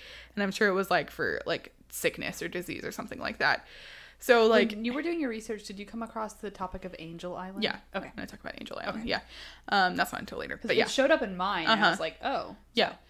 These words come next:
Speaker 2: Cool.
Speaker 1: Um, so, like, <laughs> there was no regulation on any sort of immigration, anything. And it was really just an open door. But, <laughs> um, for some reason, Americans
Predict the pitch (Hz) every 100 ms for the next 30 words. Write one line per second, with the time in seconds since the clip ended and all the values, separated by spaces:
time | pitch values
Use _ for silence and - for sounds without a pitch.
0 | - - - - 254 240 233 208 180 -
1 | - 269 269 254 - - _ - - -
2 | - - - - - - 254 285 - 269
3 | 226 214 240 247 226 220 - - - -
4 | - 220 226 220 240 151 220 - 175 170
5 | - 202 190 185 185 180 - 214 233 226
6 | 202 - 170 - - - 185 175 - 120
7 | 196 - - - - - 202 202 - 202
8 | - 208 285 180 170 - - - _ -
9 | 196 101 175 - 226 285 180 135 - -
10 | - - _ 220 208 196 196 - - -
11 | - - - 254 311 226 190 - - -
12 | - - - _ - 233 220 240 214 202
13 | 196 196 180 196 175 165 -